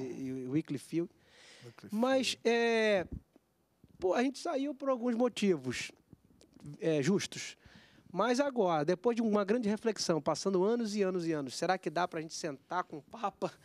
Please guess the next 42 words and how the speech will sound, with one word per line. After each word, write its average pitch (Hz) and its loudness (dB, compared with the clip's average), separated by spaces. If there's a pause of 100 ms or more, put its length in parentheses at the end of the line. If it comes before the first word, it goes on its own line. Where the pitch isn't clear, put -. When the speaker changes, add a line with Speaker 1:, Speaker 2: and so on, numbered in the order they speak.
(160)
Speaker 1:
<laughs> - -16
e 196 6
chegar, 180 4
"Olha 190 4
só, 156 2 (300)
abrir 175 -2
mão 165 0
disso 151 -4
aqui, 151 -8
vamos 226 -6
pra 202 2
Bíblia, 156 2
vamos 208 4
os 180 2
dois 214 2
pra 196 0
Bíblia, 180 4
vamos 240 0 (340)
o, 202 -4
o 175 4
protestante 208 0
e, 220 2
e 208 -4
o, 185 -6 (240)
e 180 -4
o 175 0
católico, 156 0
vamos 220 -2
pra 175 -4
Bíblia 202 -6
e - -2
vamos 196 -4
tentar 180 0
chegar 180 -4
num 185 -2
denominador 180 0
comum", 170 2 (240)
porque - 0
a - 6
gente 180 -4
também 202 2
não, 214 0